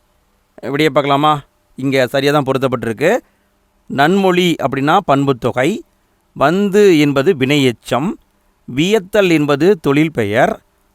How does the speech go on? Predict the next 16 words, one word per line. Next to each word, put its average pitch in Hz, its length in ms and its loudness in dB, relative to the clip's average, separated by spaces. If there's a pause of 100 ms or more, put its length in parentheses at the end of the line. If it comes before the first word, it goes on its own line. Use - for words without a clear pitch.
(140)
ஆடுக 180 580 2
என்பது 139 360 -2
வியங்கோல் 156 540 0
வினைமுற்று. 104 760 -8 (1000)
அடுத்த 120 380 -2
கேள்வி, 117 580 -6 (320)
காசிக்காண்டம் 175 960 0
என்பது 143 400 -2
என்ன? 104 520 -4 (1160)
காசிக்காண்டம் 143 1120 0 (100)
அப்படின்னு 135 280 -4
ஒரு 117 140 -4
நூல் 127 240 0
இருக்குது, 110 460 -6 (680)
காசி 156 380 0
நகரத்துடைய 139 760 -2